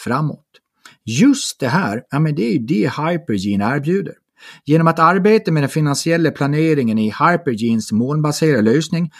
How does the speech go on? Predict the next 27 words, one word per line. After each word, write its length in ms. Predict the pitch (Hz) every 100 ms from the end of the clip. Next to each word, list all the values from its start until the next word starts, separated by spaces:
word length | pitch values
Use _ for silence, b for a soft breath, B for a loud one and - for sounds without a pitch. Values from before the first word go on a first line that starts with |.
| B
ja, 80 | -
men 100 | 127
då 100 | 147
skapar 440 | 156 131 143 151 92
man 180 | 90
en 60 | 92
flexibilitet. 800 | - 113 - 127 135 139 247 247 - _ _ _ _ _
Dessutom 600 | 110 262 - 110 - 92 - _
kan 120 | - 139
man 120 | 131
använda 440 | 123 135 135 107
fler 500 | - - 190 262 240
delar 340 | 123 120 139 127
av 60 |
produkten 580 | 104 113 147 - 98 127 B B -
så 140 | -
att 80 | 120
den 120 | 120
finansiella 840 | - 135 123 - 156 208 240 156
planeringen 640 | 107 123 135 156 147 117 101
hänger 280 | 117 117 104
ihop 540 | 101 - 220 202 - _ _ _
med 420 | 95 131 180 104
affärsplaneringen, 1000 | 95 95 117 151 156 175 185 196 160 156 160 B B -
uppföljningen 840 | 156 - - 175 175 151 120 120 b b
och 140 | 143
analys 600 | 139 147 131 202 180 -